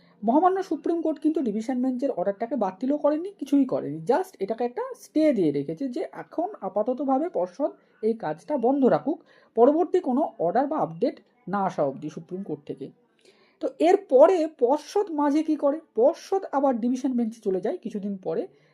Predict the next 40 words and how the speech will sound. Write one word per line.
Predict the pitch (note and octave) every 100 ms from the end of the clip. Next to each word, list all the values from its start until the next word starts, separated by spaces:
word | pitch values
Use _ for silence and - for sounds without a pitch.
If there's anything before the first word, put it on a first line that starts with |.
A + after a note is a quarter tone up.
| _ -
তারা | A#3+ E4
দাবি | F4+ D#4+ D#4+
করে | A3+ F#3+ D4+ _ _ _
যে | G#3
তাদেরকে | B3+ A3+ A3+ E4+ F4 E4+
নাকি | F4 D#4+ B3+ E4 -
যে | G3+ A3+
সিবিআই | - A#3 A#3 C#4 D4
সিজড | C#4+ B3 B3 -
করে | B3+
নিয়ে | A#3 A3 G3
গেছিল | G3 A3 C4
ডিজিটাল | D#3 G#3 C4 B3+ A#3+
ডেটা, | - A#2 A3+ - _ _ _ E3
যার | F#3+ A3+
উপর | B3+ C#4
ভিত্তি | A3+ G3 -
করে | A#3 B3
ম্যাট | G3+ F#3+ A3+
ওয়ান | F#3+ G3+
ফাইভ | - G#3+
নাইন | F#3+ E3+ F#3+
ফোরের | G3+ G3
নম্বর | F3 E3+ F3
দিতে | E3+ A3
হবে | B3+ A3
পর্ষদকে, | E3+ D#3+ D#3+ E3 C4+ - _ _ _
সেই | - F#4
টা-, | F#4+ G3+
ডেটাটা | E3 F3+ A3 B3+
তারা | G3+ F3
চায়। | F3+ B2+ - - _ _ _ _ _ _ -
মহামান্য | A#3+ D#4+ D#4+
সৌমেন | D#4 C#4 C4+ C4+
সেনের | C#4 C4+ C4+ - G#3+
বেঞ্চে | G#3+ A#3 A#3+
তারা | A#3+ A3
পর্ষদ | A3 G#3+ A3 G#3+ -
চলে | A3
যায়। | A3+ A3+